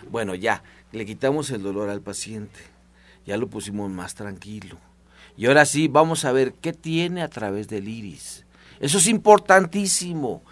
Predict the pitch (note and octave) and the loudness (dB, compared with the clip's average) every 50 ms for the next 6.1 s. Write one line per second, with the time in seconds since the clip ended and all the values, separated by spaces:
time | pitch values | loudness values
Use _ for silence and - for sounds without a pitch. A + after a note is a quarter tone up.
0 | - - C#3 C3 D#3 F3+ E3+ F#3 F3+ D#3+ F3+ E3+ G3 G#3+ E3+ F#3 F#3 E3 C#3 - | -20 -16 -8 -4 -4 -4 -2 -4 -2 -2 -2 -2 -2 -2 -2 0 0 0 2 4
1 | G#3 A3 A3 - B3+ C4 C4+ C4+ B3+ B3 - - - - D#3+ E3+ F3+ F#3+ F3 F#3+ | 4 4 4 2 -2 -2 -2 0 -2 -4 -6 -6 -6 -4 -4 -2 -2 -2 0 -2
2 | F#3+ G3 G#3 G#3+ G#3+ G#3+ G3 E3+ - - - - - - - E3 D#3+ D#3 E3 E3 | -2 -2 -2 -2 -2 -4 -4 -6 -10 -18 -20 -20 -10 -2 0 0 0 2 2 2
3 | E3 E3+ F#3 A#3 C4 D4 D4 C#4+ C4+ - - D#3 F3 E3+ D#3+ E3+ G3 G3+ G#3 F3+ | 4 4 4 4 4 6 4 2 0 -2 -4 -6 -6 -4 0 4 4 4 6 6
4 | F3 E3+ F#3+ A3+ C4+ C4+ - - - - - C3+ C#3+ C#3+ D#3+ F3 F#3+ G3 F#3 F#3 | 4 4 4 4 2 -2 -8 -20 -20 -12 -6 -6 -4 0 2 4 6 6 6 6
5 | F#3+ F#3+ - - A3 A#3+ A3+ A3+ A3 A3 A3 A3 A3 G#3+ G#3+ - - A3 A3 C4 | 4 2 2 0 2 2 4 4 4 4 4 4 4 2 2 0 0 0 0 0
6 | D4 | -2